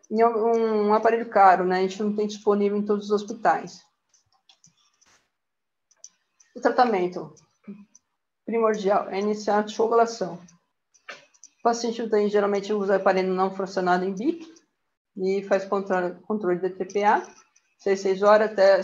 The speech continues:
atingir uma estabilidade, depois você passa de doze em doze horas, é, até esse paciente sair da, da gravidade e conseguir transformar isso em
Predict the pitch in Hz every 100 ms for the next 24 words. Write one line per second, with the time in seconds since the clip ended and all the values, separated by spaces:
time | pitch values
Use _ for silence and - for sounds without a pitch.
0 | - 220 - 202 190 196 196 196 190 196
1 | 196 208 262 254 202 185 190 185 - 180
2 | - 185 190 196 180 185 180 185 214 220
3 | 262 247 254 - - _ _ _ _ _
4 | _ _ _ _ _ _ _ _ - -
5 | 190 185 180 175 - - 202 202 202 -
6 | 202 190 202 190 190 196 196 180 175 -
7 | - 185 196 185 190 190 190 - 202 202
8 | 185 196 202 - 196 185 185 185 185 175
9 | 175